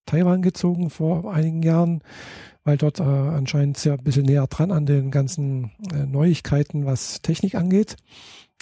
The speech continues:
und das Leben anscheinend auch günstiger ist. <laughs>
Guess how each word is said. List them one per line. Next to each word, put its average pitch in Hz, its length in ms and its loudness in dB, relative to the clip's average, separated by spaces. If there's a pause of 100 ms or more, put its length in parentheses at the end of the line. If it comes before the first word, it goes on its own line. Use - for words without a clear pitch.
und 147 180 0
das - 100 -12
Leben 151 180 2
anscheinend 143 300 0
auch 135 120 -2
günstiger 160 380 0
ist. 214 240 0 (680)
<laughs> - 520 -2